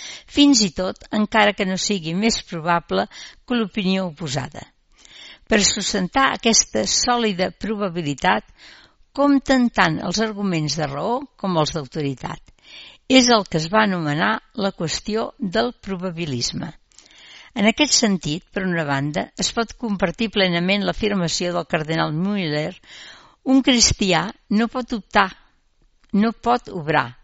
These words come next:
contra la voluntat de Déu", mentre, per l'altra, es creu que no és tan clar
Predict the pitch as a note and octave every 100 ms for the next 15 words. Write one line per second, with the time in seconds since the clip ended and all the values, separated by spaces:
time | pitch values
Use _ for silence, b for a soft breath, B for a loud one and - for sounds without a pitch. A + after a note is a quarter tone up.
0 | _ F3 D#3 E3+ D3+ D3 C#3+ C#3 D3 C3
1 | C#3 C3+ C3+ - B B B G3+ G3+ G3
2 | E3 - D3 D#3 G#3+ A3+ - D3 F3+ B
3 | B B _ A#3 A#3+ - G3 D3+ C#3 -
4 | G3+ F#3+ G#3+ B3+ - F3 D#3+ D3 E3+ E3